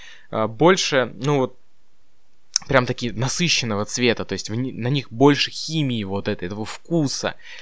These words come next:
И ты, ты берешь их в рот, и они прям такие, м, сочные, классные. Ты просмотрел всю пачку, таких сухариков больше не осталось, и ты смотришь, мгм. А,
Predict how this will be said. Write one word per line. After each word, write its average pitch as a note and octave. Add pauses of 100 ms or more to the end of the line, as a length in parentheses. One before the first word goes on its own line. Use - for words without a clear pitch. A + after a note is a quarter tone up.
(200)
И C3+
ты, C#3+ (640)
ты C3+
берешь E3
их -
в B2+
рот, C3
и F2
они B2
прям C3+
такие, C#3
м, D#3
сочные, C3+
классные. B2 (480)
Ты F#3
просмотрел D#3+
всю -
пачку, A#2+
таких B2
сухариков C3+
больше B2
не A2+
осталось, G#2+
и -
ты F3+
смотришь, D3
мгм. D3+ (800)
А, -